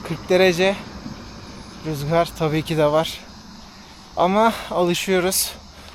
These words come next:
Bu hafta dördüncü Babadağ'dan geçişim şu an. Yani bu hafta zaten direkt bir beş bin kilome-, hmm, beş bin metre tırmandım.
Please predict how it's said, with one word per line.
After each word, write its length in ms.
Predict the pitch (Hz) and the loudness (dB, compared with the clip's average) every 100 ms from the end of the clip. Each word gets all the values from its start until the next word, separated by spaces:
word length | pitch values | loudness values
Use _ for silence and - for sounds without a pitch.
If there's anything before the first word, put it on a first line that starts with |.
| - | -2
Bu 60 | 160 | 2
hafta 420 | 160 156 202 185 | 4 2 0 2
dördüncü 500 | 175 170 170 170 170 | 4 4 2 0 2
Babadağ'dan 600 | 175 170 156 156 151 151 | 6 8 8 8 6 4
geçişim 460 | 143 - - 151 143 | 0 -4 -4 -4 -4
şu 180 | - 156 | 0 2
an. 140 | 185 - - - - - | 0 -6 -20 -20 -20 -8
Yani 200 | 147 151 | -4 0
bu 80 | 156 | 6
hafta 360 | 170 170 196 180 | 6 6 0 2
zaten 420 | 160 156 185 170 | 2 2 0 -2
direkt 300 | 170 165 - | -4 -6 -4
bir 160 | 180 180 - - | -4 -4 -8 -4
beş 260 | 160 - 180 | -2 -2 -2
bin 100 | 170 | 0
kilome-, 380 | 175 160 156 - - 151 | 0 0 -2 -6 -12 -10
hmm, 340 | 156 160 160 - - | -6 -4 -4 -6 -2
beş 240 | 165 - | -2 0
bin 80 | 175 | -2
metre 300 | 156 147 165 | 0 0 -4
tırmandım. 580 | 160 156 147 143 143 | -6 -2 0 0 0